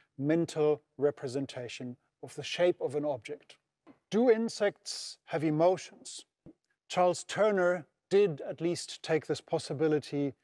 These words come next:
seriously. I invite you all to read the papers of this man. He lived from eighteen sixty-seven to nineteen twenty-three.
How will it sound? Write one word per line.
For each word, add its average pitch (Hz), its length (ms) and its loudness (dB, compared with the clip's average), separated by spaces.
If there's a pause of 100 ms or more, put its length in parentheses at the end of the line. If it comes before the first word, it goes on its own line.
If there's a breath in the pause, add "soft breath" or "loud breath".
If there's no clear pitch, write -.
(200)
seriously. 170 760 2
I 185 160 2
invite 185 420 4
you 190 260 -4
all 190 460 6 (360)
to 175 120 -4
read 165 260 2
the 151 80 0
papers 170 460 2
of 160 180 0
this 147 240 -4
man. 196 460 0
He 151 120 -2
lived 147 380 0
from 147 340 -2 (140)
eighteen 180 440 2
sixty-seven 175 800 -2
to 165 120 -6
nineteen 156 500 -2
twenty-three. 175 880 0